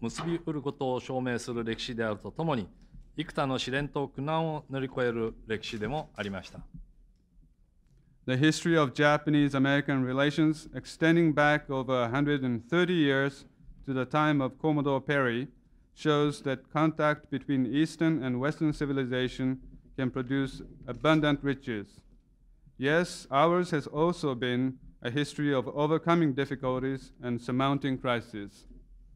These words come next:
Speaker 1: わくし-、私どもにとっての最大の幸せは今日、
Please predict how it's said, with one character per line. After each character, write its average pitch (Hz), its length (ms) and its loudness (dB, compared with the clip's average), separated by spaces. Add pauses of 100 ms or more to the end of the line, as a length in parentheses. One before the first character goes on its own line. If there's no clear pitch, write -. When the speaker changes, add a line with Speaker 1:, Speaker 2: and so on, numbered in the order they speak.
(400)
Speaker 1:
わ 117 120 -4
く - 80 -10
し-、 - 160 -14
私 143 340 4
ど 143 100 4
も 139 80 4
に 131 100 2
と 139 120 4
っ - 80 -6
て 131 100 4
の 120 120 4
最 143 220 2
大 160 200 4
の 156 80 0
幸 143 280 2
せ 147 120 0
は 135 120 2
今 170 200 2
日、 - 320 -2